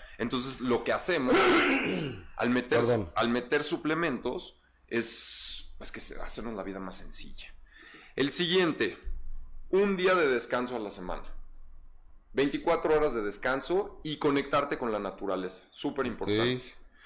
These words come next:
Speaker 1: Si te fijas, no es nada aquí científico. Todos estos son hábitos que podemos
Speaker 2: Claro.
Speaker 1: llevar todo el tiempo
Speaker 2: Claro.
Speaker 1: y son estos cuatro cult-, o sea, digamos, regiones tienen los mismos hábitos. Tienen, por ejemplo, entre, en el día estresante, se toman periodos para relajarse,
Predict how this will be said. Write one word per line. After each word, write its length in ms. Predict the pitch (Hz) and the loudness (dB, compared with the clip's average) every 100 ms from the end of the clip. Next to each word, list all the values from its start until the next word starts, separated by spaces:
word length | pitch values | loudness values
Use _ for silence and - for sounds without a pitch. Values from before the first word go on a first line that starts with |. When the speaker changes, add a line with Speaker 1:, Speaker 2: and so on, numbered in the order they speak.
| - - | -20 -8
Speaker 1:
Si 140 | 160 | -2
te 80 | 190 | -2
fijas, 400 | - 220 233 214 | -2 -2 0 2
no 240 | 175 185 | 4 4
es 120 | 185 170 | 4 2
nada 300 | 170 160 165 | 2 4 2
aquí 200 | 147 147 | 0 -6
científico. 800 | - 135 120 160 185 147 110 | 0 0 2 -2 -4 -4 -6
Todos 320 | 104 151 160 156 | 2 2 4 0
estos 240 | 156 156 | -6 -6
son 220 | - 143 | 0 2
hábitos 400 | 135 135 127 127 | 4 2 0 -6
que 100 | - | -8
podemos 300 | - 113 117 | -2 0 4
Speaker 2:
Claro. 180 | 139 127 | 6 6
Speaker 1:
llevar 200 | 120 117 | 6 4
todo 180 | 120 117 | 2 0
el 100 | 117 | 0
tiempo 340 | 131 120 110 143 | 0 -2 2 0
Speaker 2:
Claro. 120 | 104 | 0
Speaker 1:
y 80 | 107 | -2
son 420 | 143 139 139 - - | 0 0 0 -6 -2
estos 520 | 113 - 131 - - - | -2 -2 -8 -8 -10 -2
cuatro 400 | 117 120 120 120 | 0 0 -4 -4
cult-, 300 | 120 113 - | -6 -6 -4
o 120 | 101 | -4
sea, 260 | - 98 90 | 0 0 0
digamos, 380 | 90 92 107 113 | 0 -2 0 0
regiones 560 | 107 113 143 117 107 - | 0 0 0 0 -2 -4
tienen 300 | 117 117 107 | -2 0 0
los 160 | 98 | 0
mismos 360 | 107 110 113 120 | -2 -2 -4 -4
hábitos. 500 | 156 120 - 80 - - - - - - - - - - - - _ | -4 -6 -8 -10 -10 -14 -14 -16 -14 -12 -12 -18 -20 -20 -20 -20 _
Tienen, 360 | 175 185 190 | 2 4 2
por 140 | 190 185 | 2 0
ejemplo, 360 | 156 147 151 - | 0 0 0 2
entre, 880 | 123 113 120 113 110 110 110 107 110 | 0 2 2 4 4 4 2 0 -4
en 140 | 107 | -2
el 180 | 107 113 | 0 0
día 220 | 131 147 | 2 2
estresante, 840 | 143 147 127 - 127 107 120 180 - | 2 0 0 2 0 0 -2 -2 -4
se 180 | - | -4
toman 400 | - 135 135 139 | -2 0 0 0
periodos 460 | 120 110 117 113 147 | -2 0 2 0 -2
para 240 | - 101 | 0 2
relajarse, 800 | 98 104 98 87 - 104 - - | 2 0 -2 -2 -2 -2 -2 -12